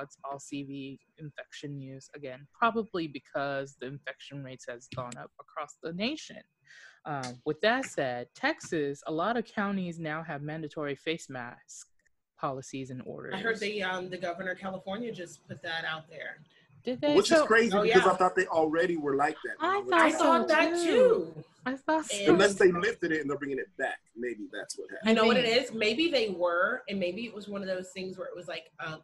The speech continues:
Speaker 2: a soft push for it, and now they're like, "No, motherfuckers, we said we're
Speaker 1: It's
Speaker 2: a
Speaker 1: an
Speaker 2: mask."
Speaker 1: or-, it's an
Speaker 2: You know what I
Speaker 1: order
Speaker 2: mean?
Speaker 1: now. Yeah. So,
Speaker 2: I
Speaker 1: like,
Speaker 2: think that's what it was.
Speaker 1: you know what's crazy though? While meanwhile,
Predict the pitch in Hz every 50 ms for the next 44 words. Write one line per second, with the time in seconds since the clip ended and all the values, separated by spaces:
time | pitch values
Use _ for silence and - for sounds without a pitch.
0 | - 175 170 - - 190 156 160 175 - _ - - - 254 262 262 - - 254
1 | 262 269 269 262 254 - 190 190 196 190 180 - 202 190 185 175 175 175 190 185
2 | 175 175 170 170 165 156 160 151 - 165 156 151 - 143 143 156 156 - - 185
3 | 165 - - - 208 180 - 170 170 208 214 - 156 208 208 202 180 - 156 175
4 | 180 180 - - 202 - - 202 190 - - 160 160 165 - 180 151 151 147 143
5 | 139 127 127 131 127 127 123 120 120 117 160 - - 165 151 139 135 131 135 147
6 | - - 233 226 220 220 220 220 208 196 208 208 208 190 180 175 - 175 165 151
7 | 156 156 143 156 - - - - - 254 294 330 349 311 233 - - - - 302
8 | 359 370 302 226 196 175 160 151 151 143 151 180 185 185 185 175 - 190 214 254
9 | 320 330 269 196 147 135 131 131 131 135 131 131 131 135 -